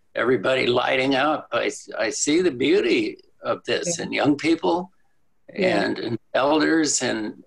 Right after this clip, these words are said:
Speaker 1: uh, native people and non-native people alike. And
Speaker 2: Yeah.
Speaker 1: it's quite extraordinarily beautiful. And I
Speaker 2: Yeah.
Speaker 1: think it's very easy to fall over into the woe is me. Uh, and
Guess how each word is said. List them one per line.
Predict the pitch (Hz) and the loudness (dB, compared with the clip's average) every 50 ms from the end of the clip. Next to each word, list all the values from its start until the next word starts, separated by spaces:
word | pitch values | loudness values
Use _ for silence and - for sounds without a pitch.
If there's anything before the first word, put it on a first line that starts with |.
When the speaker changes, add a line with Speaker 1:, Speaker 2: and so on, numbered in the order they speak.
| _ _ - - | _ _ -8 -4
Speaker 1:
uh, | 101 113 117 110 113 120 113 - 107 117 120 120 113 - - - 120 117 - - - - _ | -2 0 2 2 2 2 2 0 -2 -2 -2 -4 -6 -6 -6 -6 -6 -6 -8 -10 -16 -20 _
native | - 117 110 123 131 156 170 160 - | -12 -6 -2 0 2 2 0 0 0
people | - 165 165 - 165 147 139 | 0 0 0 0 -2 -2 0
and | 143 | 2
non-native | 135 135 151 151 151 147 147 151 147 147 143 - | 2 2 2 2 0 0 0 0 0 -2 -4 -4
people | - 151 - - - - | -8 -10 -10 -8 -8 -6
alike. | - 127 131 - - - 185 175 - - - - - - | -6 -4 0 0 2 2 0 0 -4 -6 -12 -20 -20 -20
And | - 349 339 302 _ _ _ _ | -20 -20 -20 -20 _ _ _ _
Speaker 2:
Yeah. | 190 185 180 185 185 - _ | -2 -2 -2 -2 -4 -8 _
Speaker 1:
it's | - - - | -8 -6 -6
quite | - - 151 151 160 170 - 160 | -4 -2 0 0 0 0 -2 -6
extraordinarily | 151 - - - 156 156 160 147 151 160 156 302 302 - | -8 -10 -8 -4 -2 -2 0 0 -2 -2 -2 -4 -6 -8
beautiful. | - 240 - 165 190 170 - - - - - - - _ _ | -10 -6 -4 -4 -4 -4 -6 -14 -20 -20 -20 -20 -20 _ _
And | 170 180 | 0 2
I | 185 185 180 | 2 2 2
Speaker 2:
Yeah. | 180 175 - - | 0 -2 -4 -4
Speaker 1:
think | 135 131 107 - | -6 -6 -6 -8
it's | - - _ _ | -18 -20 _ _
very | - 139 139 151 151 - | 0 0 2 2 0 0
easy | - - 147 151 165 156 139 147 147 139 131 120 - - | 0 2 2 2 2 2 2 2 2 2 0 -2 -8 -8
to | - 147 139 131 127 127 110 - _ _ _ _ _ _ _ _ _ _ _ | -4 0 2 2 2 2 0 -4 _ _ _ _ _ _ _ _ _ _ _
fall | - - - 151 143 147 147 151 147 | -20 -6 -2 0 2 2 2 2 2
over | 143 147 151 135 147 - - | 0 -2 -4 -6 -8 -10 -8
into | 135 143 139 135 120 123 | -6 -6 -6 -8 -8 -10
the | 127 123 117 | -12 -12 -10
woe | 113 123 131 139 151 151 | -4 -2 0 0 0 0
is | 147 135 117 - - | -2 -2 -4 -4 -6
me. | 131 156 170 180 160 139 127 143 156 - _ _ _ _ _ _ _ _ _ _ _ _ _ - | -4 -2 0 0 0 0 -2 -4 -6 -8 _ _ _ _ _ _ _ _ _ _ _ _ _ -6
Uh, | - 127 117 113 127 117 107 - - 127 - - - _ - _ _ - | -2 -2 0 0 0 0 -2 -4 -8 -10 -10 -12 -16 _ -20 _ _ -12
and | 101 117 139 143 139 135 | -6 -4 -2 -2 -2 -4